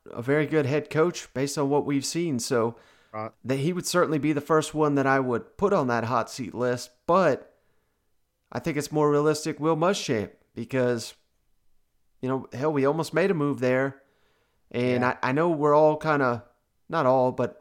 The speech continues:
Speaker 1: most South Carolina fans I speak to, seems like they're back. They're rallied behind Muschamp. They're fi-, you know, they wanna,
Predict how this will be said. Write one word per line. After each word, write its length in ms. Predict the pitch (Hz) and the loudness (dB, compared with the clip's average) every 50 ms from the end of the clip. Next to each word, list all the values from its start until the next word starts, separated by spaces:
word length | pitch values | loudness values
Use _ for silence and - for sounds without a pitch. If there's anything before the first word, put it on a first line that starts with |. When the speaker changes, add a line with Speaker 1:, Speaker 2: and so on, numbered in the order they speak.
| - - | -16 -6
Speaker 1:
most 540 | 113 147 160 165 - - - - - - - | 0 0 0 0 0 -6 -14 -20 -20 -12 -4
South 260 | - 156 151 156 - | 0 0 0 0 0
Carolina 320 | 175 156 156 156 156 151 147 | 0 0 2 2 2 0 -2
fans 300 | - 165 156 160 160 160 | -2 -2 -2 0 0 -2
I 80 | 151 | -2
speak 340 | 175 - - - 151 147 143 - | -4 -4 -6 -6 -8 -8 -6 -4
to, 240 | 170 165 175 185 - - _ _ _ _ _ _ _ _ - | -4 -4 -4 -4 -8 -12 _ _ _ _ _ _ _ _ -12
seems 240 | - - 156 143 147 | -6 -4 -4 -2 0
like 160 | 156 143 - | -2 0 0
they're 120 | 147 135 | 0 -2
back. 340 | - - 131 143 160 165 - | 2 2 2 2 2 0 -2
They're 120 | - 120 | -4 -4
rallied 480 | 110 120 127 135 143 156 160 160 160 - | -2 0 2 4 4 4 2 0 -2 -4
behind 300 | - 135 135 151 151 151 | -4 -4 -2 -2 -2 -2
Muschamp. 520 | 147 143 156 156 - - 175 170 170 175 - | 0 -2 -2 -2 -2 -4 -4 -4 -4 -4 -4
They're 120 | 123 110 | -4 -6
fi-, 220 | 110 - 131 - - | -4 -2 -4 -4 -4
you 120 | - 131 135 | -4 -4 -2
know, 80 | 131 | 0
they 120 | 123 123 123 | 0 -2 -2
wanna, 380 | 123 135 156 151 143 135 127 | 0 0 0 0 0 -2 -4